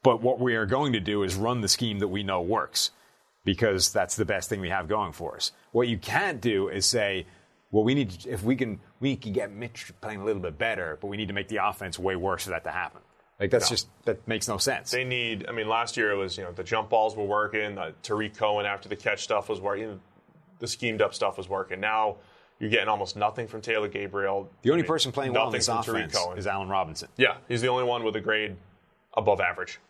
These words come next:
Speaker 1: Yeah.
Speaker 2: on
Speaker 1: Poor
Speaker 2: this
Speaker 1: Allen
Speaker 2: offense.
Speaker 1: Robinson.
Speaker 2: Um, just to circle back real quick on Case Keenum, somebody was tweeting the other day some of the differences between P F F grade and Q B R. I did find another little hole in Q B R 'cause
Speaker 1: Oh,
Speaker 2: they
Speaker 1: yeah?
Speaker 2: claim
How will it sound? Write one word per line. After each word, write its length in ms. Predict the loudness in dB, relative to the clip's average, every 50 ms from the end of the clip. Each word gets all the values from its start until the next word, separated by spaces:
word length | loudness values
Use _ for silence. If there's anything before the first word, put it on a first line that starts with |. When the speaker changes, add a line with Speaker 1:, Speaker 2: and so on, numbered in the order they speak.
| _
Speaker 1:
Yeah. 140 | 2 2 2 2 -6 -18 _ -20 -20 -20 _ _ _ _ _ 0
Speaker 2:
on 60 | 4
Speaker 1:
Poor 180 | 4 4 6 4
Speaker 2:
this 60 | 2
Speaker 1:
Allen 140 | 0 -2 -2
Speaker 2:
offense. 40 | -2 -2
Speaker 1:
Robinson. 340 | -4 -4 -6 -10 -10 -10 -12 -18 -20 -20 _ _ _ -2 2
Speaker 2:
Um, 240 | 4 4 4 4 2
just 180 | 0 0 0 0
to 60 | 0
circle 260 | 2 2 0 0 2
back 160 | 0 0 0 0
real 200 | 0 0 0 0
quick 240 | 0 -2 -2 0 0
on 120 | -4 -4
Case 280 | -2 -2 -2 -2 -2 -4
Keenum, 340 | -6 -4 -4 -2 -4 -4 -2
somebody 240 | -4 -2 0 0 -2
was 80 | -2
tweeting 280 | -4 -6 -6 -6 -4 -2
the 60 | -2
other 140 | -2 -2 0
day 220 | 0 0 0 0
some 160 | -2 -4 -4
of 40 | -4
the 60 | -4
differences 460 | -2 -2 -4 -4 -4 -8 -6 -8 -8 -8
between 300 | -10 -10 -8 -8 -10 -8
P 180 | -2 0 0
F 120 | 0 2 0
F 160 | -2 -2 -2
grade 240 | -2 -2 -2 -2 -4
and 120 | -8 -14
Q 180 | -8 -6 -6 -4
B 140 | 0 2
R. 300 | 2 4 4 2 0 -2 -8 -20 -20 -20 -20 _ _ _ _ _ 0
I 80 | 0
did 240 | 2 4 2 0 2
find 240 | 2 2 2 2 2
another 260 | -2 -2 -2 -2 -2
little 220 | -2 -4 -4 -4 -4
hole 300 | -4 -2 -2 -2 -4 -6
in 80 | -10
Q 180 | -8 -8 -8 -8
B 120 | -4 -4
R 200 | -4 -4 -4 -8 -10 -4
'cause 120 | -2 0 2
Speaker 1:
Oh, 20 |
Speaker 2:
they 60 | 2
Speaker 1:
yeah? 80 | 0 0
Speaker 2:
claim 640 | -4 -10 -4 0 0 2 2 0 -2 -6 -8 -10 -14